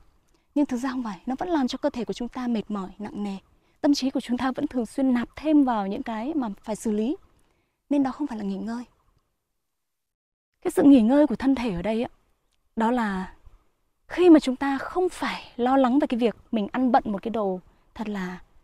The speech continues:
eo ót, hay đi một đôi giày cao gót khiến cho mình phải gồng lên để giữ cái cơ của mình trong lúc đi lại, hay gương mặt của mình, mình phải trang điểm như thế này thế kia để nhìn cho nó đẹp.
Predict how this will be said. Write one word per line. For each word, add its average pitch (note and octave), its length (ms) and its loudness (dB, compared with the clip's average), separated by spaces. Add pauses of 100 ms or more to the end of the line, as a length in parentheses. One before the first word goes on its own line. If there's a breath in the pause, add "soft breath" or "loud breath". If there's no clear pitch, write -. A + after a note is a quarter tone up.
(280)
eo B3 160 -6
ót, D#4 280 -6 (720 soft breath)
hay C#4 260 -2
đi D#4 200 8
một B3 100 6
đôi A#3 140 0
giày G3+ 160 -2
cao A3+ 180 -4
gót D4+ 240 -6
khiến A#3 220 -4
cho C4+ 120 -6
mình A3+ 140 0
phải F#3 140 -6
gồng G#3+ 240 -2
lên C4+ 300 0
để G3 100 -2
giữ - 260 -6
cái F4+ 120 -2
cơ D#4 260 2
của G#3+ 60 -6
mình G3 240 -4
trong B3 200 -8
lúc D4+ 120 -6
đi C4 100 -2
lại, A3+ 200 -8 (600)
hay C4 360 -2
gương C#4+ 200 6
mặt B3+ 160 0
của G#3 80 -6
mình, G3 300 -2
mình G3 120 -6
phải G3 100 -10
trang C4+ 260 2
điểm A#3 200 4
như G#3+ 100 -4
thế B3 120 -8
này A3+ 180 -4
thế A3 80 -8
kia C#4 300 -2
để F#3+ 100 -6
nhìn F#3 200 -4
cho G#3+ 120 -10
nó A#3 80 -8
đẹp. A3 180 -10